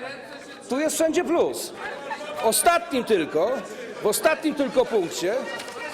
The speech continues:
jest napisane, że trzeba zweryfikować koszty. Po to jest ekspert, żeby wskazał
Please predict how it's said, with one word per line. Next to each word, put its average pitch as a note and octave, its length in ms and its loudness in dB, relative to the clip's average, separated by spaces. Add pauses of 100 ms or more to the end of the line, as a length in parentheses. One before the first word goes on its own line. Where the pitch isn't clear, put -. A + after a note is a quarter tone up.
(100)
jest C#4+ 240 2
napisane, C4+ 720 4 (320)
że A#3 180 2
trzeba D4 360 4
zweryfikować D4 800 4
koszty. A#3 540 2 (380)
Po C#4 140 6
to C#4 140 4
jest C#4+ 200 0
ekspert, G#3+ 460 0
żeby A#3 200 0
wskazał C4 580 2